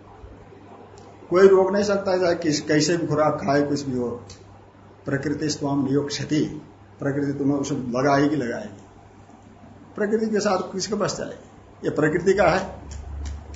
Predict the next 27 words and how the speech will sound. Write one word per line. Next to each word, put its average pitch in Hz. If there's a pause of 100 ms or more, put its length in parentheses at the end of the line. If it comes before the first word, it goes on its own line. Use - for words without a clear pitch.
(120)
तो 160
ये 156
प्रकृति 165
क्या 170
है? 190
प्रकृति 147
प्रकृति 151
को -
अपने -
अंश -
को 135
लेगी। 151 (1200)
अपक्षीयते, 170
क्षीण 220
होने 156
लग 123
जाता 120
है, 127
झुर्रियां 180
पड़ 202
जाने 196
लग 196
जाती 180
है। 170
वही 196
खुराक 196
पहले 190